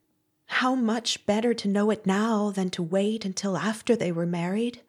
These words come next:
Now it was possible that Jimmy would get over it. No. It was no use deceiving herself. He would never get over it. His life was wrecked,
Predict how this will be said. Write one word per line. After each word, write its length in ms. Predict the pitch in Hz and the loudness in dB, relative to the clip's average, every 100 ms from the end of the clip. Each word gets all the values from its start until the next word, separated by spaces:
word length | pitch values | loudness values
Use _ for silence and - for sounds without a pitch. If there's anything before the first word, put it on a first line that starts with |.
| _ _ _ _ _ _ _ _ _ _ _ _ _ _ - | _ _ _ _ _ _ _ _ _ _ _ _ _ _ -4
Now 300 | 233 240 240 | 0 2 2
it 160 | 247 247 | 0 0
was 160 | 247 - | 0 -2
possible 680 | - - 277 339 240 180 | -6 -4 -2 0 0 0
that 160 | 170 - | -4 -2
Jimmy 320 | - 202 185 | 2 4 4
would 260 | 170 165 170 | 2 -2 -2
get 140 | 175 | 0
over 400 | 175 226 233 143 | 2 2 2 -2
it. 260 | 135 220 - - - - _ _ _ _ _ _ _ _ _ - | -4 -6 -8 -20 -20 -20 _ _ _ _ _ _ _ _ _ 0
No. 400 | 185 147 - 139 - - _ _ _ _ _ _ _ _ _ | 2 2 -2 -10 -14 -18 _ _ _ _ _ _ _ _ _
It 140 | 233 | 2
was 160 | 226 240 | 4 6
no 240 | 247 269 | 6 6
use 340 | 277 214 208 - | 6 4 2 2
deceiving 540 | 208 - 190 165 165 | 0 2 2 4 4
herself. 560 | 170 165 170 156 160 - - - - _ _ _ _ _ _ _ | 4 2 2 0 -2 -10 -20 -20 -20 _ _ _ _ _ _ _
He 220 | - 277 | -6 -2
would 260 | 262 262 | -2 -2
never 360 | 247 254 269 233 | 0 2 2 2
get 240 | - 170 | 2 0
over 280 | 156 147 147 | -2 -4 -8
it. 280 | 143 - - _ _ _ _ _ _ _ _ _ _ _ | -10 -12 -16 _ _ _ _ _ _ _ _ _ _ _
His 280 | - 285 - | -4 -2 0
life 340 | 269 277 269 | 0 0 0
was 180 | 254 262 | -2 0
wrecked, 640 | 196 247 285 226 - - | 2 2 2 -2 -8 -20